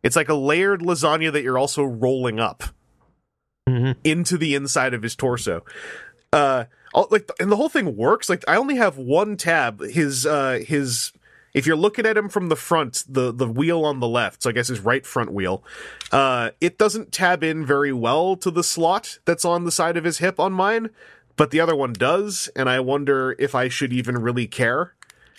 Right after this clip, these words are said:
Speaker 1: 'cause it still holds together. Fi-, it, this, when you, when you click it in, it pops back out about a millimeter.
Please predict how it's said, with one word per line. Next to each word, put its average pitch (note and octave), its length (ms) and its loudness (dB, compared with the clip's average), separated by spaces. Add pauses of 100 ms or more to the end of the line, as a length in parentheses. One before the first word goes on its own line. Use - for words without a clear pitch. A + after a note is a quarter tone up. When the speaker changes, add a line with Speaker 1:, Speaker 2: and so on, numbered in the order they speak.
(600)
Speaker 1:
'cause D3 240 0
it D3 140 0
still D#3 240 2
holds C#3 280 0
together. B2 320 0
Fi-, - 160 -4
it, D3+ 120 0
this, G3 240 -2 (320)
when F3 100 4
you, F#3 140 0
when E3+ 100 0
you F3 80 0
click A3 300 0
it E3+ 100 0
in, C#3+ 260 0
it C3+ 200 -2
pops C3+ 320 -2
back B2+ 340 0
out A#2+ 380 -2
about A#2 260 0
a - 20 -6
millimeter. G2 540 -4